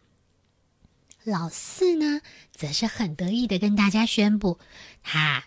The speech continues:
学会奶奶唱的那一首摇篮曲了。而他今天在那哼着的时候，树上的毛毛虫都睡着了呢。“哎呦，这么厉害呀！”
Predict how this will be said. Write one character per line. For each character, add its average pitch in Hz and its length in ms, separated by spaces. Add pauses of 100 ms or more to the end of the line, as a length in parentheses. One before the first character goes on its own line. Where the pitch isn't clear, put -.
(100)
学 185 340
会 226 220
奶 180 240
奶 160 120
唱 247 300
的 226 80
那 226 140
一 240 60
首 196 200
摇 175 180
篮 196 240
曲 170 300
了。 156 240 (320)
而 175 120
他 196 200
今 214 240
天 226 180
在 226 180
那 226 140
哼 294 320
着 302 100
的 254 140
时 226 260
候， 254 360 (720)
树 262 320
上 269 240
的 247 120
毛 226 240
毛 277 200
虫 233 340
都 349 160
睡 370 320
着 220 300
了 262 160
呢。 285 300 (180)
“哎 - 400 (260)
呦， 403 280
这 370 40
么 605 320 (140)
厉 403 240
害 320 360
呀！” 240 520